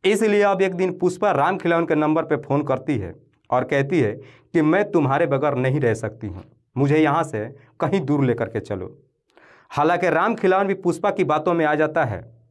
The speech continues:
लेकिन राम खिलावन पुष्पा से कहता है कि अगर मैं तुम्हें भगा करके ले जाऊंगा तो अनिल भैया मुझे जेल भेज देंगे और मैं तुम्हारे बगैर नहीं रह सकता हूं। राम खिलावन पुष्पा से कहता है कि मेरे पास एक उपाय है,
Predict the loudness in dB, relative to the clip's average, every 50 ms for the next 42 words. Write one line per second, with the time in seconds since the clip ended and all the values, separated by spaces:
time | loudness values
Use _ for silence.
0 | _ _ _ _ -20 -8 0 0 2 2 2 2 2 2 2 2 0 2 2 2
1 | 2 2 0 0 -2 -2 0 0 -2 0 0 -2 -2 0 0 0 0 0 0 0
2 | 2 0 -2 -2 0 0 0 2 2 2 2 0 0 -2 0 -2 -2 -2 -2 -2
3 | -2 0 0 0 0 -2 -2 -2 0 0 2 2 2 2 2 0 0 -2 -4 -6
4 | -8 -10 -18 _ _ _ _ _ _ _ -20 _ -2 0 0 0 2 2 4 4
5 | 4 4 4 2 2 2 2 0 0 0 0 0 2 2 2 2 2 2 0 -2
6 | -2 -4 -8 -8 -10 -12 -14 -14 -20 _ _ -4 -2 0 2 2 2 2 0 -2
7 | -4 -8 -14 -20 -20 _ -2 0 0 2 2 2 2 0 0 0 0 0 0 0
8 | 0 0 2 2 2 2 0 -2 -4 -8 -8 -6 -8 -6 -8 -8 -16 -18 _ _
9 | _ _ _ _ _ _ _ _ _ _ _ _ -4 -2 0 0 0 0 0 0
10 | 2 2 2 0 0 0 -2 -2 0 0 -2 0 0 -2 -2 0 0 0 2 0
11 | 0 0 0 -2 0 0 2 0 0 0 0 -2 0 0 -2 -2 -2 -4 -2 0
12 | 0 0 0 0 -2 -6 -10